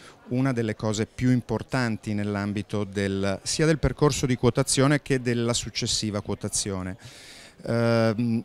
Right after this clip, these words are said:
è necessario che, eh, l'azienda acquisisca una, mm,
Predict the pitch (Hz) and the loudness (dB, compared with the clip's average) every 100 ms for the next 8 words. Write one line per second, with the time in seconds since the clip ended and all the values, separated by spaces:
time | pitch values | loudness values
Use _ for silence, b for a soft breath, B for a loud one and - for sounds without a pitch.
0 | - 131 139 143 - 147 147 151 139 - | -2 0 0 0 0 2 4 4 4 2
1 | 135 131 123 - 110 107 104 101 113 110 | 0 2 2 0 0 0 0 0 -4 -4
2 | 101 123 135 131 127 123 - B B 123 | -2 0 2 4 2 2 -2 B B -8
3 | - 135 117 139 127 - 127 123 - 120 | -2 -2 0 0 -2 0 0 0 -2 -2
4 | 117 110 107 104 107 170 | 0 2 2 0 -2 -6